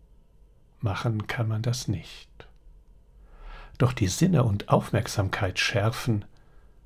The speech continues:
das geht. Vielleicht schenkt dieser Sonntag einige stille Momente zum Lauschen nach außen und nach innen.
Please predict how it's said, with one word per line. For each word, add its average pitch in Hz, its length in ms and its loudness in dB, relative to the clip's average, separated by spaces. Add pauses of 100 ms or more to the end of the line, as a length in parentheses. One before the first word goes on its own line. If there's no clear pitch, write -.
(340)
das - 220 -6
geht. - 200 -10 (1900)
Vielleicht 165 400 -2
schenkt - 320 -2
dieser 123 260 4
Sonntag 117 680 2
einige 113 440 2
stille 113 480 0
Momente 117 680 2 (800)
zum - 220 -6
Lauschen 92 580 2
nach 85 260 -6
außen 107 520 0 (1040)
und - 160 0
nach 131 240 -4
innen. 80 300 -2